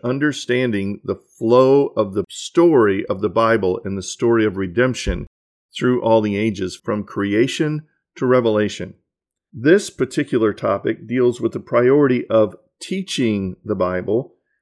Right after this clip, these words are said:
that is, the missionary teaching the Word, not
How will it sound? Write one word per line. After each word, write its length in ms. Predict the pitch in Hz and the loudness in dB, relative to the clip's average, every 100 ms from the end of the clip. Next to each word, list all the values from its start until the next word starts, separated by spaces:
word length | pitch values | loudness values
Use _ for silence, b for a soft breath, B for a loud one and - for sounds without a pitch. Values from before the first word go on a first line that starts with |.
| _ | _
that 160 | 131 131 | 0 2
is, 300 | 131 123 - | 4 0 -2
the 120 | 120 | -4
missionary 500 | 131 170 - 156 147 | -2 -2 0 0 -2
teaching 760 | - - 170 165 156 147 139 - | -4 -6 -6 -4 -4 -2 -4 -8
the 140 | 120 113 | -2 -2
Word, 800 | 107 113 135 110 95 107 123 _ _ | 2 4 6 4 4 0 -4 _ _
not 520 | 107 117 135 135 - | -4 -2 0 -2 -8